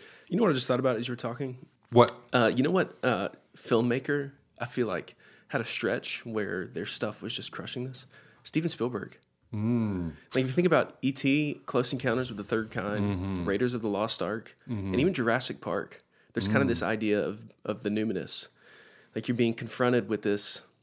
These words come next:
Speaker 1: alien, like, sometimes literally
Speaker 2: That
Speaker 1: alien
Speaker 2: is so true. Yeah.
Speaker 1: force or being or creature
Speaker 2: Mm-hmm.
Speaker 1: that tends to be, I mean, for the good, for, for the, for the characters who are the good characters, they respond with awe and reverence.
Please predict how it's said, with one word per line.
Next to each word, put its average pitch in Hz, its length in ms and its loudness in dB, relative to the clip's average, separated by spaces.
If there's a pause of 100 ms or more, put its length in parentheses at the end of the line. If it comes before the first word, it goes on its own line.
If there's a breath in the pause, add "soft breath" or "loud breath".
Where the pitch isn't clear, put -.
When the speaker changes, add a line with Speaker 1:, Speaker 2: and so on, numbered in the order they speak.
(460)
Speaker 1:
alien, 117 400 4
like, 110 180 0
sometimes 123 360 0
literally 123 340 6
Speaker 2:
That - 80 2
Speaker 1:
alien 120 420 6
Speaker 2:
is - 100 -6
so 85 220 -2
true. 80 380 -6
Yeah. 92 160 2
Speaker 1:
force 120 500 2 (100)
or 113 140 0
being 110 480 -2
or 76 100 -6
creature 104 600 -6 (100)
Speaker 2:
Mm-hmm. 82 400 -10
Speaker 1:
that 110 420 2 (1400 soft breath)
tends 147 280 4
to 135 80 4
be, 117 120 6
I 110 40 4
mean, 120 180 4
for 120 120 -6
the 117 100 2
good, 123 420 6 (200)
for, 113 200 -4
for 127 140 -2
the, 110 240 4
for 127 100 -6
the 113 80 -2
characters 127 380 2
who 113 80 0
are 107 40 -2
the 110 80 -4
good 135 160 2
characters, 101 600 -2 (380 soft breath)
they 107 240 2
respond 107 400 -2
with 104 160 -6
awe 104 340 0
and 101 200 -6
reverence. 92 580 -4